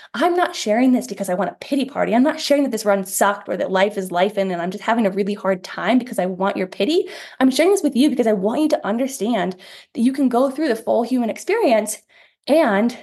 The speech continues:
still make forward progress on what it is that you're working towards. So I made the decision in my heart, make the decision in your heart that you're not going to be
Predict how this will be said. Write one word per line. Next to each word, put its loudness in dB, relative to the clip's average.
still 0
make 0
forward -2
progress -6
on -4
what -2
it -6
is -6
that -10
you're -6
working -8
towards. -8
So 0
I 0
made 2
the -4
decision 0
in 2
my 4
heart, -2
make 0
the -2
decision 0
in 2
your 2
heart -10
that -10
you're -2
not -2
going 0
to -6
be -2